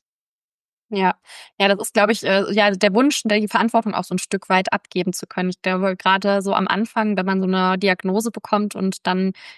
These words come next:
die Verantwortung fürs Antrainieren auch wieder trägt, ist es, äh, ja auch was, was einem unwahrscheinlich viel Druck machen kann. Und dann wäre es natürlich einfacher, wenn man so einen Plan in der Hand hätte, der einem sagt, „Ja, so geht's.“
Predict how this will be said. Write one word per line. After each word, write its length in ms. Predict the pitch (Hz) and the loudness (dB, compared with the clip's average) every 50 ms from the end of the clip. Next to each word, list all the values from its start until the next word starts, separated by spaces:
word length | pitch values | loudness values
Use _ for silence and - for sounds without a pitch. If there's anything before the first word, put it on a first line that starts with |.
| _ _ | _ _
die 80 | - - | -6 -4
Verantwortung 500 | - - - 214 214 196 226 220 - 220 | 0 0 0 0 2 2 2 2 2 0
fürs 260 | 202 - 208 196 - | 0 -2 -2 -2 0
Antrainieren 680 | - 185 226 254 - - 240 233 226 226 226 226 226 226 | 0 -2 -2 -2 -4 -4 -2 0 2 2 4 2 2 2
auch 180 | - 208 - | 0 -4 -2
wieder 160 | - 208 208 202 | 0 0 0 0
trägt, 400 | - - - 208 208 - - - | -2 -2 -2 -2 -2 -2 -4 -8
ist 160 | 196 - - | -10 -8 -8
es, 220 | 196 190 - - - | -8 -8 -8 -8 -6
äh, 400 | - 190 190 190 190 196 202 - | -4 -2 0 0 0 -2 0 0
ja 160 | - 190 185 | 0 2 2
auch 200 | - 196 196 - 196 - - 175 - - - _ - | 2 0 -2 -6 -10 -12 -12 -14 -14 -18 -12 _ -2
was, 160 | 202 202 - | -2 -2 0
was 100 | 214 - | -2 -2
einem 280 | - 185 190 196 185 - _ | 0 0 0 0 -2 -4 _
unwahrscheinlich 540 | - - 226 233 247 220 - 214 208 214 - | -6 -4 -2 0 -2 0 0 -2 -2 -2 -4
viel 160 | - - 202 | -4 -4 -4
Druck 180 | 190 190 202 - _ - | -2 -4 -6 -6 _ -4
machen 280 | 233 233 - 247 240 | -4 -4 -4 -6 -8
kann. 260 | - - 247 240 269 294 - - - - - _ _ | -6 -4 -4 -4 -4 -6 -12 -16 -20 -20 -20 _ _
Und 120 | - 196 190 | -6 -2 -2
dann 140 | 190 202 185 | 0 0 2
wäre 160 | 202 196 233 | 0 0 0
es 80 | 208 | -2
natürlich 320 | - 202 196 - 208 202 - | -2 -4 -2 -2 -2 0 0
einfacher, 320 | - 226 - 196 - 165 | 0 0 -2 -4 -4 -4
wenn 100 | 175 175 | -2 -2
man 120 | 180 180 175 | -2 -2 -2
so 80 | 180 | -2
einen 80 | 185 180 | -4 -4
Plan 420 | - - 180 175 190 214 220 220 | -2 0 2 2 2 2 0 -2
in 140 | - - 202 | -2 -2 -2
der 100 | 196 190 | 0 0
Hand 220 | 208 196 214 220 | 0 -2 0 -2
hätte, 200 | 233 208 - 220 | -2 -4 -2 -2
der 200 | 196 202 190 185 | -2 0 0 2
einem 160 | - 196 196 202 | 0 0 -2 0
sagt, 360 | 185 180 185 202 240 - - | 2 4 4 4 2 0 0
„Ja, 140 | 220 196 196 | 0 0 0
so 140 | 190 208 | 0 -4
geht's.“ 320 | 190 - 202 185 165 - | -4 -2 -2 -2 -2 -4